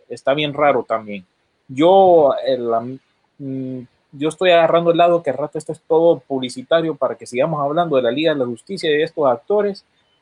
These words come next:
para que se mantenga en, en, en la boca de todos la Liga de la Justicia. Digo yo, no sé, porque está bien raro toda esta situación. ¿Por qué no, no aclaran y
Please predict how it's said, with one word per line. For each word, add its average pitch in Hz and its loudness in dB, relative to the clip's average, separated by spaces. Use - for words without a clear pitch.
para 131 2
que 123 -10
se 120 -10
mantenga 156 0
en, 120 -4
en, 120 -14
en 120 -14
la 120 -4
boca 160 0
de 143 2
todos 180 2
la 131 -4
Liga 143 0
de 135 2
la 120 -2
Justicia. 113 -14
Digo 147 2
yo, 113 2
no 175 2
sé, - -4
porque 131 -4
está 156 0
bien 151 -2
raro 123 -2
toda 120 -6
esta - -14
situación. - -14
¿Por 139 0
qué 190 2
no, 143 2
no 151 -2
aclaran 214 -2
y 110 -16